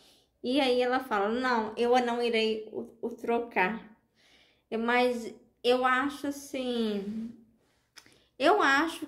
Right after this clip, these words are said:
que ela, ela em, em um, em um a capítulo, ela, ela, ela coloca, é, é, é muita a-, atenção no Reed.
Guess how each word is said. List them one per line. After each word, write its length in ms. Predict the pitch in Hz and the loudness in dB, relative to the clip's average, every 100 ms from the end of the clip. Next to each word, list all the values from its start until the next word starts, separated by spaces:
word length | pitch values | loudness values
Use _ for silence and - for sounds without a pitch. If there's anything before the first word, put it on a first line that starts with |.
| - | -12
que 160 | - 277 | -4 -2
ela, 640 | 254 262 247 202 185 - - _ _ _ | 2 2 2 0 -2 -8 -20 _ _ _
ela 320 | - 220 233 240 | 0 2 4 2
em, 180 | 226 226 | 2 0
em 240 | 226 233 | 0 0
um, 420 | 254 302 269 - - - _ _ | 2 0 -2 -4 -12 -20 _ _
em 320 | - 226 226 240 | -2 0 0 0
um 220 | 330 - | 0 2
a 180 | - 233 | 2 0
capítulo, 920 | 220 214 214 247 240 233 233 - - | 2 0 0 0 0 -2 -2 -4 -2
ela, 200 | 214 202 | 0 2
ela, 540 | - 220 220 - - - | 2 4 4 2 -10 -10
ela 280 | - 214 226 226 | -2 2 2 0
coloca, 500 | 240 220 233 - - - - | -2 0 0 -2 -6 -8 -4
é, 100 | 214 214 - - - _ _ _ _ _ | -2 -2 -4 -12 -20 _ _ _ _ _
é, 320 | 220 220 - 240 | -2 -2 -2 -2
é 40 | |
muita 580 | 247 269 381 403 - - - _ - | -2 -2 -2 0 -2 -6 -12 _ 0
a-, 300 | 311 311 - | 0 0 -4
atenção 1120 | - 302 - 269 302 - - 233 214 190 - - _ _ _ _ _ _ - - | -2 -2 -4 -4 -6 -10 -2 2 2 0 -6 -14 _ _ _ _ _ _ -20 -6
no 260 | 208 202 202 | 0 2 6
Reed. 440 | 196 185 208 226 | 6 4 -4 -10